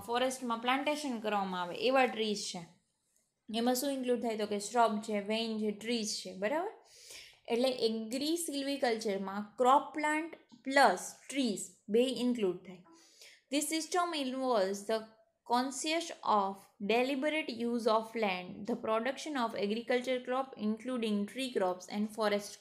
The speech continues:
crops. એવા ટ્રી છે કે જે ઇકોનોમિકલી ઇમ્પોર્ટન્ટ છે, એવા ટ્રીને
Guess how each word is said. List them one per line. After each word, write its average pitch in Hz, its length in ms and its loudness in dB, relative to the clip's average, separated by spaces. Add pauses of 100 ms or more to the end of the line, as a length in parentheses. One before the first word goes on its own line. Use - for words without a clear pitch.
(400)
crops. 202 280 0 (2250)
એવા 320 260 4
ટ્રી 285 480 -6
છે 214 300 -4
કે 226 120 -2
જે 233 120 0
ઇકોનોમિકલી 294 800 -4
ઇમ્પોર્ટન્ટ 240 600 -2
છે, - 20 -10
એવા 254 320 2
ટ્રીને 240 580 -6